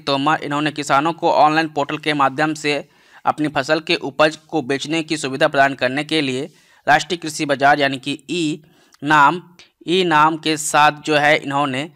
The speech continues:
एक सौ सत्तर मीडियो का एकीकरण किया है। ऑप्शन नंबर सी यहाँ पे राइट हो जाएगा। नेक्स्ट है मध्य प्रदेश के मुख्यमंत्री जो है शिवराज सिंह चौहान,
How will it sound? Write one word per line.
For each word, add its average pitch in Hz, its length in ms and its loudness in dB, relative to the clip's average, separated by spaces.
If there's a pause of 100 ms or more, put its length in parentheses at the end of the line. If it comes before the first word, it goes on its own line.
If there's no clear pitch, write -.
(380)
एक 165 160 0
सौ 180 100 -12
सत्तर 175 680 2
मीडियो 156 360 0
का 156 200 4
एकीकरण 139 360 0
किया 131 260 0
है। 139 200 2
ऑप्शन 131 280 -2
नंबर 127 240 -4
सी - 280 -8
यहाँ 131 160 0
पे 131 100 0
राइट 123 100 -2
हो 120 60 -10
जाएगा। 95 300 -8 (260)
नेक्स्ट 175 220 0
है 190 80 6
मध्य 180 240 2
प्रदेश 175 320 0
के 175 180 -2
मुख्यमंत्री 160 580 -2
जो 160 120 -2
है 160 120 2
शिवराज 143 360 2
सिंह 151 180 -4
चौहान, 143 480 0